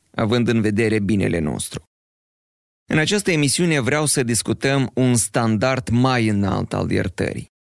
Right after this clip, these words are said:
un standard specific creștinismului, care are în vedere nu doar eliberarea de povara sufletească pe care o acumulează cel care este măcinat într-una de mânie și resentimente,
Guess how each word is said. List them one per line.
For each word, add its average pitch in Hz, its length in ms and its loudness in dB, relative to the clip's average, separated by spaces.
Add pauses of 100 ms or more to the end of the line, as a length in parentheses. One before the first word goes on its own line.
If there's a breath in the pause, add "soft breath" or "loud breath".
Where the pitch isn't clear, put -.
(240)
un 131 120 4
standard 123 640 0
specific 127 680 -2
creștinismului, 101 840 -2 (280)
care 107 220 -2
are 135 180 0
în 127 120 0
vedere 120 380 2
nu 127 260 2
doar 139 300 -2
eliberarea 117 760 0
de 104 140 0
povara 98 460 -2
sufletească 98 800 -2 (300)
pe 107 120 -2
care 110 260 -2
o 110 200 2
acumulează 113 760 0
cel 104 260 -2
care 90 220 -2
este 95 380 0
măcinat 120 640 0
într-una 101 420 0
de 98 120 0
mânie 101 360 2
și 92 180 -2
resentimente, 87 840 -2